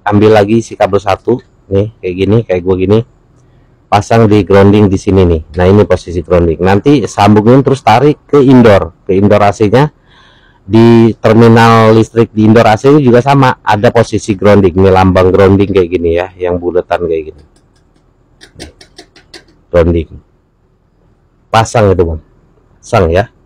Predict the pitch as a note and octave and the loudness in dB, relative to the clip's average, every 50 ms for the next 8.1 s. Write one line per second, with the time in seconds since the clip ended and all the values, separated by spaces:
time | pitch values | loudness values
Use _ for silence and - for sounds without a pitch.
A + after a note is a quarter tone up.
0 | _ _ _ _ _ _ _ _ _ - G#2+ G#2 A2 A2 A#2 A#2 A#2 A#2+ B2+ A#2+ | _ _ _ _ _ _ _ _ _ -2 0 2 2 2 2 4 4 4 4 2
1 | A2 G2+ - G#2+ G#2 G#2+ G2+ G#2 G2+ G2 G2 G2+ F#2+ - B2+ B2+ A#2 G#2 G#2+ G2+ | 2 0 -2 -4 -2 0 0 2 2 2 2 0 0 0 -2 -2 0 0 0 0
2 | G2 F#2+ G2 G2 G#2+ G#2+ G2+ F#2+ - G2+ F#2 F2 F#2+ G2 G2 F#2+ F#2 F#2+ F2+ F#2 | 0 0 0 0 0 0 -2 -4 -6 -6 -6 -2 -2 0 0 0 0 0 0 -2
3 | F#2 F2+ - F#2 D#2+ - _ _ _ _ _ _ _ _ _ - - G2 G2 F#2+ | -4 -6 -6 -8 -10 -10 _ _ _ _ _ _ _ _ _ -2 0 0 2 2
4 | G#2 F#2+ F#2 G2 G2 F#2+ G2 G2+ G2+ G2+ F#2 F#2 A#2 A#2+ A#2 G#2+ F#2+ F#2+ F2+ F2 | 2 2 2 2 2 2 2 2 2 2 2 0 0 0 0 0 0 0 0 0
5 | G2 F#2+ F#2 F2+ F#2+ G2+ A2 A#2 A#2 A2+ F#2 G2 G2+ - _ - - A2+ A2+ A2 | 0 -2 0 0 0 0 0 0 0 -2 -2 -4 -8 -8 _ -4 -2 0 0 0
6 | - _ _ _ _ _ _ - G2 F2 F#2 F#2 - F#2+ - - - F#2+ - - | -2 _ _ _ _ _ _ -8 -4 -2 -2 -2 -4 -10 -14 -10 -10 -10 -6 -4
7 | G#2 G2 G2 F#2+ - F#2+ F2+ F#2 F#2 - _ - G2 F2 E2 E2+ F#2 F#2 G2 G2+ | -2 -2 -2 -2 -2 -2 -2 0 -2 -2 _ -2 -2 0 0 2 0 0 0 -2
8 | - - | -8 -16